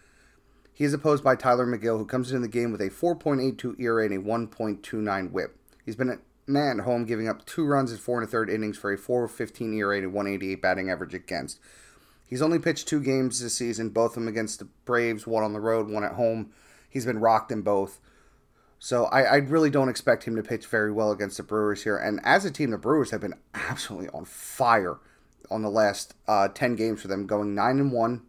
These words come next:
and outscoring opponents by forty-eight runs. Even with being shut out yesterday, the Brewers had averaged eight runs per game over their last five. And the Brewers' money line is currently at one thirty, minus one thirty-seven, which, you know me, I like value, I like plus odds, I like to try to get the most money as possible. So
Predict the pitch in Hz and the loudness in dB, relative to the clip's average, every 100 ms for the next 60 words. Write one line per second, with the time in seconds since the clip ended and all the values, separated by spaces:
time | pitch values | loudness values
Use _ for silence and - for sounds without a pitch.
0 | _ - 104 101 - 117 113 110 113 110 | _ -12 -2 -2 0 -4 -4 -2 -2 -2
1 | 107 90 - - 123 113 113 - 98 76 | -2 -4 -4 -2 -2 0 -2 -2 -2 -4
2 | 87 - - - - 160 208 208 - 147 | -6 -14 -20 -16 -2 0 2 0 -2 -8
3 | - 151 139 - 127 123 113 113 107 101 | 0 2 2 0 2 4 2 2 -2 -2
4 | 101 92 76 110 117 113 113 90 110 107 | -4 -4 -2 -2 0 -2 -2 0 0 0
5 | 104 - - 123 139 147 139 131 - 120 | -2 -8 -10 -6 -4 0 -2 -2 -4 -4
6 | 113 113 90 104 98 101 95 98 90 - | -2 -4 -2 -4 -4 -6 0 0 0 -2
7 | 90 - - _ _ _ _ _ _ _ | 0 0 -6 _ _ _ _ _ _ _
8 | _ _ _ _ - 113 110 143 196 165 | _ _ _ _ -6 -4 0 4 6 4
9 | 156 151 147 147 143 117 107 - 123 120 | 4 4 4 4 2 0 -8 -4 -2 0
10 | 110 - _ 107 127 127 120 113 110 - | -2 -4 _ -4 -2 0 0 0 -4 -2
11 | 123 127 120 113 110 101 101 101 87 98 | 2 2 2 -2 -2 -4 -2 -2 -2 -2
12 | 98 - - - _ _ _ _ 127 147 | -6 -8 -20 -20 _ _ _ _ 0 2
13 | 143 127 123 104 107 107 104 117 120 117 | 4 4 0 0 2 0 2 2 4 2
14 | 104 95 - 123 113 120 107 104 101 101 | 0 0 -2 0 2 4 4 4 2 -2
15 | 98 - 98 95 101 98 107 98 98 95 | -4 -2 -2 -2 -6 -4 -4 -4 -4 -6
16 | 87 - 101 92 - 92 - 98 95 | -6 -2 0 0 -6 -8 -2 -2 -2